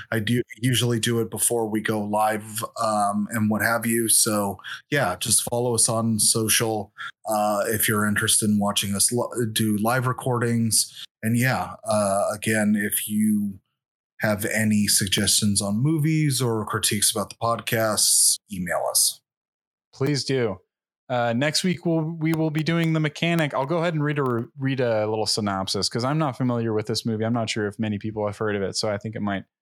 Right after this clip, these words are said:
Speaker 2: uh, might help some people. Arthur Bishop, played by Charles Bronson, is a veteran hitman who, owing his penchant for making his target's death seem like accidents, thinks himself an artist.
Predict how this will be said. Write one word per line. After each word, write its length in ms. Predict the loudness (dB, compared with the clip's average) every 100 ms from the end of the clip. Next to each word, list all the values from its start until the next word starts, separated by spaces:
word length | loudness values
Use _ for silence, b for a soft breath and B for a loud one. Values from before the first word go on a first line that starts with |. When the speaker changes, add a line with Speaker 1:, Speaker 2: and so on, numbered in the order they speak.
| _ _ _ _ -4
Speaker 2:
uh, 300 | -2 -2 -4
might 200 | -4 -4
help 160 | -4 -2
some 140 | -4
people. 440 | -4 -4 -4 -6 -10 _ _ _ _ _
Arthur 280 | -2 0 0
Bishop, 560 | 0 0 0 -2 -6 _ _ _
played 160 | -4 -2
by 140 | 0
Charles 280 | 0 0 -2
Bronson, 440 | -2 -2 0 -2 -2 B B
is 120 | -2 0
a 40 |
veteran 380 | 0 2 2 2
hitman 500 | 2 2 2 2 2
who, 220 | 0 0
owing 280 | 0 2 2
his 180 | 2 0
penchant 400 | 0 0 0 -2
for 180 | 0 0
making 380 | 2 0 0
his 180 | 2 0
target's 420 | 0 -2 -2 -4
death 280 | -2 0 0
seem 260 | 0 2 2
like 220 | 0 0
accidents, 640 | -2 0 0 0 2 0 -4 b b _
thinks 220 | 0 2
himself 400 | 2 2 0 0
an 100 | -2
artist. 600 | 0 0 0 0 0 -2